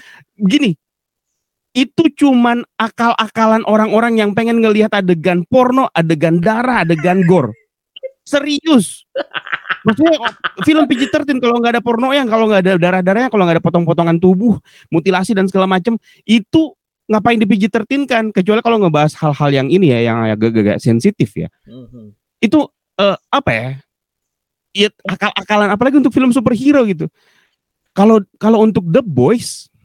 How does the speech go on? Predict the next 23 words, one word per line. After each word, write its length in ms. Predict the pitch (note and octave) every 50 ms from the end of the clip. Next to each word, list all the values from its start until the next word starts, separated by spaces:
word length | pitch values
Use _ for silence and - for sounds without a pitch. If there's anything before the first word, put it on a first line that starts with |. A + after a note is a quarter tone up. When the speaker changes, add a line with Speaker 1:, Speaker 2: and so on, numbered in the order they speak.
| _ _ _ _ _ _ _ _ _ _ _ _ _ _ - -
Speaker 1:
itu 160 | G3+ A3 C#4
wajar. 720 | B3+ B3+ B3+ A#3 F#3+ A3+ A3 G#3+ G3+ F#3+ F#3 G3 F#3+ F3 - _ _ _ _ _ _ _ _ _ _ _ _ _ _ _ _
Karena 320 | - F#3 G3+ A3+ B3 A#3+
emang 160 | A#3 A#3 A3+ G3+
di 80 | F#3
komiknya 320 | F3 D#3 D#3+ F3+ A3+ C4+ C4
seperti 400 | F#3+ F3+ F3 F3 - G3+ A3+ G3
itu. 240 | - - F3+ D#3+ C#3 - _ - -
Lu 160 | - C#4 E4+
mau 160 | F4 E4+ F4 E4
ngarapin 400 | C#4 B3+ B3 B3+ G#3 A3+ B3 B3
apa 320 | C4+ C#4 C#4+ - D#4 C#4
kayak 240 | C#4+ C4+ C4 C4+ C#4
fil-, 160 | C#4 C4+ C4+
kayak 320 | - - A#3 A#3 A#3+ - - _ _ _ _ _ _
franchise? 640 | - A#3 A3+ A#3 A3 A#3+ A3+ A3+ G#3 - - - _
Ya 160 | F#3 F3+ D#3+
kecuali 320 | F3 D#3+ F3+ F#3 A3 A3+
kalau 80 | G#3+ F#3+
di 160 | E3 D#3 D3
realitas 400 | C#3 D3 D3 D3 C#3+ D#3 C#3 C#3+
alternatif 480 | C#3 C#3 C#3 C#3+ D#3 F#3 G#3 G3+ A3 D3
ya. 240 | G#2 G2 G#2 B2